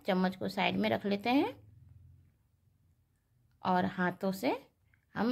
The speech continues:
इसको पानी के सहायता से गूनेंगे। पानी मैंने रूम टेम्परेचर का लिया है और इसमें थोड़ा थोड़ा डाल के हम आटा को सॉफ्ट गून लेंगे, क्योंकि हमें पराठा बनाना है,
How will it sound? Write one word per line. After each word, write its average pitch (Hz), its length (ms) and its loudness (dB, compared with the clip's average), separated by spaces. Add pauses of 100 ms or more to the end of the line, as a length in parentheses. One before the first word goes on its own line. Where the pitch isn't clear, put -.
इसको 202 340 -4 (160)
पानी 185 320 2
के 185 160 -2
सहायता 185 420 -2
से 330 240 -4 (280)
गूनेंगे। 175 540 2 (1300)
पानी 220 300 6
मैंने 220 320 4
रूम 254 240 0
टेम्परेचर 202 540 -2
का 196 120 2
लिया 185 280 2
है 240 160 4 (320)
और 185 100 0
इसमें 220 220 0
थोड़ा 202 280 4
थोड़ा 214 260 2
डाल 175 280 8
के 254 180 -2 (600)
हम 240 280 0 (720)
आटा 185 360 -2
को 277 280 0 (640)
सॉफ्ट 196 500 2 (800)
गून 170 320 0
लेंगे, 156 400 2 (1600)
क्योंकि 214 200 -4
हमें 220 260 4
पराठा 196 400 6
बनाना 196 380 6
है, 240 240 4